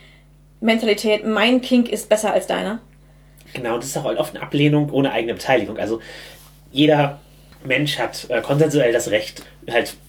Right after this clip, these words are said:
Speaker 2: teilzunehmen an Kinks oder halt auch nicht. Also man, man kann halt immer ablehnen, Teil von einer Kink-Aktivität zu sein. Aber Kink-Shaming ist auch eben oft die Ablehnung, dass andere Leute es prinzipiell machen. Also es ist nicht nur,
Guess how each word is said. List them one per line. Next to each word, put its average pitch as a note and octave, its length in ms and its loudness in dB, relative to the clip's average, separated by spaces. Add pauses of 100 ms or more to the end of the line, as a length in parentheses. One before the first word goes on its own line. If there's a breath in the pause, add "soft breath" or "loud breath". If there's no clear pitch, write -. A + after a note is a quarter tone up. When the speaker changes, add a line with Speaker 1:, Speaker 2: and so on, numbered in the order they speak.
Speaker 2:
teilzunehmen C3 560 0
an C3 340 -6
Kinks C#3+ 280 0
oder A#2+ 120 4
halt - 120 2
auch G#2 80 -2
nicht. F3+ 340 0
Also A#2 160 -4
man, A2 240 -4 (920 loud breath)
man A2+ 140 -2
kann - 440 -2
halt C3 220 2
immer C#3+ 160 2
ablehnen, C#3 520 0 (220)
Teil C3 300 0
von - 240 -2
einer G2+ 100 -2
Kink-Aktivität A2 640 -2
zu A2 100 -2
sein. A2 320 0 (580 loud breath)
Aber G#2+ 600 0
Kink-Shaming D3+ 580 0
ist - 240 -6
auch - 240 -2
eben C3+ 200 -2
oft C3+ 200 0
die - 80 -6
Ablehnung, B2 580 -4 (460 loud breath)
dass C#3 220 0 (120)
andere E3 300 4
Leute C3 280 4
es - 140 -4
prinzipiell C#3+ 580 0
machen. - 240 -8
Also G2+ 140 -6
es A#2 60 -10
ist D3+ 80 -2
nicht F#3 120 2
nur, B2 360 2